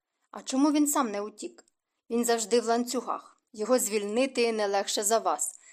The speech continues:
Він каже, що ніколи жінки не намагалися тікати. А якщо намагалися, про те ніхто не знає. На мою думку, варто дочекатися приїзду ченців і звернутися через них до його величності французького короля».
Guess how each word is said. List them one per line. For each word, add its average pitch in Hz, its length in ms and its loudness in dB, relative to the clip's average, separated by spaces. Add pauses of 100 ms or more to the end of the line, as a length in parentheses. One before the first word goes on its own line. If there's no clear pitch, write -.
(140)
Він 233 220 2
каже, 247 320 4
що 349 160 0
ніколи 330 460 2
жінки 214 500 0
не 254 100 4
намагалися 240 600 2
тікати. - 580 -8 (240)
А 220 100 -6
якщо 226 300 0
намагалися, 285 840 4
про 370 200 -2
те 370 200 -2
ніхто 240 360 -2
не 214 140 -4
знає. 220 480 0 (440)
На 233 80 -2
мою 208 240 0
думку, 247 360 0
варто 226 300 2
дочекатися 220 640 -2
приїзду 220 520 -4
ченців 220 680 -4
і 254 60 -2
звернутися 262 720 0
через 208 380 -2
них 320 220 0
до 226 100 -2
його 208 260 -2
величності 302 720 -2
французького 214 800 -6
короля». 208 500 -2